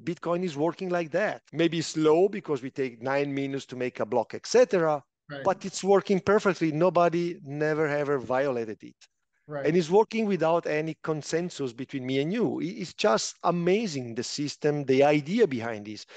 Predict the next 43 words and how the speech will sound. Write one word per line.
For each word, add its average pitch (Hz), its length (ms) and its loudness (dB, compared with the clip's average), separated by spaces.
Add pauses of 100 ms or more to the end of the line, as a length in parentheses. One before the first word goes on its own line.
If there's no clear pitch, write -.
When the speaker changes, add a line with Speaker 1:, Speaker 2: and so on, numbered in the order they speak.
(220)
Speaker 1:
Is 117 120 -4
it 143 140 2
one 170 240 4
person? 190 640 2
Is 127 140 -8
it 127 160 -6
many 156 280 2
person? 180 560 0 (480)
I 156 140 4
believe 156 500 0
it 160 120 -10
should 143 280 -6
be 139 440 0
some 113 360 -6 (640)
very 135 380 0
intelligent 131 600 -4
people 139 280 -4
behind 147 420 -2
this. 160 340 -6 (520)
Cyberpunks 156 640 -2 (140)
probably, 202 480 2 (120)
but 143 300 2
very 139 320 0
intelligent 127 500 -4
cyberpunks. 113 580 -10
Speaker 2:
But 247 100 4
it 247 100 4
Speaker 1:
Because 185 180 6
Speaker 2:
has 285 180 4
Speaker 1:
it's - 100 -16
Speaker 2:
drawbacks. 240 560 2
It's 196 160 -8
not 240 240 0
a 208 60 -2
panacea, 202 760 -4
because 180 260 -6
you 208 80 -4
just 202 200 -6
mentioned 202 280 2
it 160 80 -2
takes 202 160 0
nine 202 380 -2
minutes - 520 -8